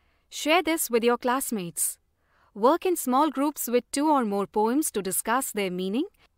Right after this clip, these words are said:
as well as what the poet is trying to communicate. B. Identify a marginalized community in your locality. Write a poem or song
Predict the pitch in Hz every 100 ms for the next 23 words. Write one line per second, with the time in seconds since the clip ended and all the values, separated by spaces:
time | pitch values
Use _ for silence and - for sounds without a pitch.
0 | _ - 262 - 294 294 294 - 226 226
1 | 247 262 277 359 285 240 - 240 277 302
2 | - 214 208 202 190 170 - - _ _
3 | _ _ _ _ _ _ _ 196 254 226
4 | 165 _ _ _ _ _ _ _ - 247
5 | 311 349 - 330 330 254 247 269 277 269
6 | 262 - 233 226 240 240 247 208 196 180
7 | 190 180 190 262 381 _ _ _ _ _
8 | _ _ _ _ - 214 294 370 - 285
9 | 302 349 - - 220 208 - 285 269